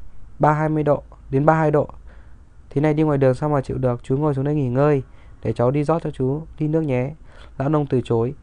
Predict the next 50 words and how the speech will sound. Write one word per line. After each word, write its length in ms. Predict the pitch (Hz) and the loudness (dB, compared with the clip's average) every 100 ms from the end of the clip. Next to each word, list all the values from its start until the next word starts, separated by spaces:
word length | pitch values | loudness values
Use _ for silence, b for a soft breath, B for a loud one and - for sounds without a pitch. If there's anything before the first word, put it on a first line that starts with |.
| - | -4
"Thôi 160 | 170 165 | -2 2
thôi, 260 | 170 160 | 2 2
tôi 120 | - 143 | 0 0
đứng 120 | 139 | 0
dậy 140 | 151 | -2
được 140 | 131 120 | -4 -4
rồi, 280 | 120 110 110 b b b - | -2 -2 -6 b b b -2
tôi 120 | 151 | 2
làm 160 | 147 131 | 4 4
ruộng 160 | 131 | 0
quần 180 | - 131 | 0 0
áo 80 | 120 | 0
không 160 | - 151 | 0 -2
được 80 | |
sạch 120 | - 127 | -2 -4
sẽ 180 | 147 | 0
đâu, 240 | 156 147 143 B B B - | 2 2 0 B B B -6
làm 200 | 127 123 | -2 0
sẽ 140 | 120 127 | -2 -2
bẩn 180 | 156 139 | 0 0
ghế 160 | 120 123 | 0 -2
của 120 | 135 | -2
cô." 260 | 139 131 123 - - - - - - - - - - - | 0 -2 -2 -10 -18 -20 -20 -18 -16 -18 -18 -20 -20 -12
Cô 140 | - | -2
nhân 140 | 147 143 | 0 2
viên 160 | 143 | 2
vừa 100 | 131 | 2
rót 120 | 117 135 | 0 0
nước 160 | 156 | 0
vừa 140 | 143 123 | 0 0
cười: 260 | 123 110 - b b - | 0 0 -4 b b -6
"Không 160 | 170 | -2
sao 160 | 160 165 | 0 2
đâu 100 | 160 | 0
chú, 280 | - 143 160 - b - | 0 -2 -4 -8 b 2
ghế 120 | 147 | 4
là 100 | 180 | 6
để 100 | 135 | 4
cho 120 | 147 | 2
khách 160 | 143 175 | -4 -4
ngồi 240 | 165 135 | 0 2
mà, 260 | 127 123 123 b b b - | 2 0 -2 b b b -2
nếu 180 | 135 139 | 2 2
không 360 | 165 160 156 - | 2 0 -2 -4
thì 100 | 135 | -2
nó 100 | 143 | 2
để 120 | 143 | 2
làm 160 | 123 | 2
gì 100 | 123 | 2
ạ?" 200 | 123 120 | 0 0